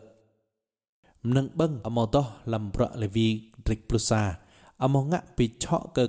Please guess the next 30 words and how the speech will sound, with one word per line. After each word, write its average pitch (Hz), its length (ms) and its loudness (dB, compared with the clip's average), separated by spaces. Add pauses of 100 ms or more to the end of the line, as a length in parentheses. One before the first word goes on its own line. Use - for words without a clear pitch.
clay 107 180 0
tiếp - 240 -4
nhàng 101 380 0
ô, 139 220 2 (220)
nhu 147 200 4
lạch 135 300 -4
lạ 107 200 -2
nịch. 123 180 0 (580)
Có 139 100 2
giá 135 120 0
đa 147 340 0
dí 208 280 2
chẳng 139 320 0
nâng 135 180 0
idea 113 560 0
ri, 156 160 2 (440)
lê 113 360 0
chinh 117 520 -4
chặt - 220 -2
xa - 140 -2
ai, 131 280 -2 (360)
lê 143 160 2
nâng 151 220 0 (100)
amo 127 220 2
mọ 123 220 0
ô 151 340 -2
nâng 120 360 -4
bray 113 240 0
arang 123 340 -4
hanga, 127 420 -2